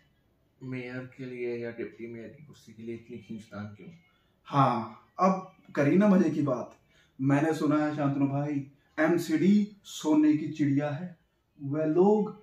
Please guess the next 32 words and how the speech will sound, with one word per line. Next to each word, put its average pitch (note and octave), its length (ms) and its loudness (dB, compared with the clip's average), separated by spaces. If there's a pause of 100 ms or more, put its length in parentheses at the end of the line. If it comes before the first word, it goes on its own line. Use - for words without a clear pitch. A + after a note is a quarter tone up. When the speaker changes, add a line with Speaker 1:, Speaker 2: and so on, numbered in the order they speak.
(200)
Speaker 2:
सोने D#3+ 400 -2
की F3 180 -4
चिड़िया D3+ 360 2
यानी C#3+ 380 4
कि F3 260 -2 (380)
एमसीडी F#3 480 4
से F#3 160 2
जो D#3 120 0 (200)
पैसा, C3+ 380 -4
लाखों C#3 420 0
करोड़ों D3 320 -4
का D3+ 140 -2
बजट C#3 260 2
होता C3 300 -6
है C#3 60 0
ना, F3+ 300 -2 (220)
उस F3 220 -2
पे F3 140 0
कब्जा D3+ 320 -4
जमाना C#3 360 -4
चाहते B2+ 300 -10
हैं। C3 200 -8
जनता D3+ 400 0
के D#3 180 -6
पैसे C#3 380 -6
से D3+ 280 -8
खुद D3+ 320 -6
की D#3 160 -8 (120)
ऐश C#3 300 -6 (380)
देख C#3 340 0
रहे C#3 140 -2
हैं, B2 260 -10